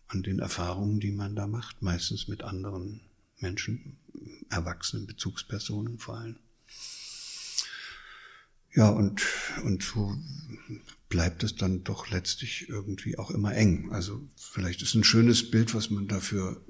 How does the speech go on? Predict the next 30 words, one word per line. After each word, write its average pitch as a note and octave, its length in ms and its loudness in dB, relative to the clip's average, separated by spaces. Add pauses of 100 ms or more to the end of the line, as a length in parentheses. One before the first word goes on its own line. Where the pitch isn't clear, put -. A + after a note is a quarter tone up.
nutzen A2 420 0
kann, F#2+ 280 0
dass, - 460 -2 (680)
dass - 220 -6
also F2+ 200 -4
jedes E2+ 520 2
Kind, G2 400 0
wir F2 220 0
alle, F2+ 520 -4
nicht, - 280 -2
nicht - 360 -8
nur F2+ 140 -2
die, F2+ 240 -8
die G2 160 -8
es - 160 2
dann F2 180 -6
nicht F2+ 280 -6
packen, G2+ 300 -4
sondern E2+ 400 -4
wir E2 200 -4
alle G2+ 220 -2
versuchen, - 840 0 (640)
das, - 320 -2
was - 220 -6
wir F#2+ 80 -2
da F2+ 160 -2
so F2+ 120 2
mitgebracht F2+ 680 0
haben, F#2+ 240 -4
dieses - 480 -4